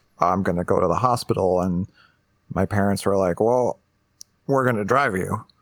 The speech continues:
'cause you're not fucking driving yourself," which is great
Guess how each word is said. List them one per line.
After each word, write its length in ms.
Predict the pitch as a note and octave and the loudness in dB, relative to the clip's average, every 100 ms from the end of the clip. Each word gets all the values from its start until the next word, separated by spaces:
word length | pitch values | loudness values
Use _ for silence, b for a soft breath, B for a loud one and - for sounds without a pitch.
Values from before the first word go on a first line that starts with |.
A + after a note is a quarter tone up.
| b b _ | b b _
'cause 240 | - G2+ G2+ | -4 -2 0
you're 100 | A2+ | 2
not 300 | A#2+ G#2+ - | 2 0 -2
fucking 600 | - - - F#2+ G#2+ F#2 - | -12 -8 -8 -4 -4 -4 -2
driving 360 | G#2+ G#2 G#2+ | 0 2 2
yourself," 440 | G#2+ B2 F3+ B2+ G#2 | 0 0 0 0 0
which 160 | A2+ | 0
is 120 | B2 - | 0 0
great 340 | G#3 A#2+ - | 0 0 -4